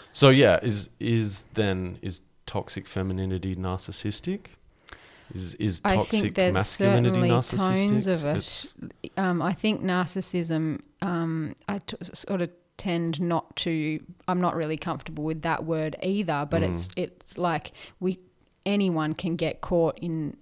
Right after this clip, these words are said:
Speaker 2: narcissistic behaviors.
Speaker 1: Mm.
Speaker 2: Um, and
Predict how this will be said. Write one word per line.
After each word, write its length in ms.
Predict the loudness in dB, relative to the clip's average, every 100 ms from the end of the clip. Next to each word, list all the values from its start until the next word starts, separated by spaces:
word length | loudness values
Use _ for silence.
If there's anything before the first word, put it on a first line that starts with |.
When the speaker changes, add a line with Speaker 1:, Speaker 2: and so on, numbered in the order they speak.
| _
Speaker 2:
narcissistic 1000 | -4 -2 -2 -4 -4 -2 -4 -4 -8 -18 _ _ _ _ _ _ _ _ _ _ _ _ _ _ _ _
behaviors. 800 | -8 -2 0 0 -4 -8 -4 0
Speaker 1:
Mm. 200 | 0 -2 -6 -16 -20 _
Speaker 2:
Um, 320 | -4 -2 -4 -4
and 300 | -4 -4 -4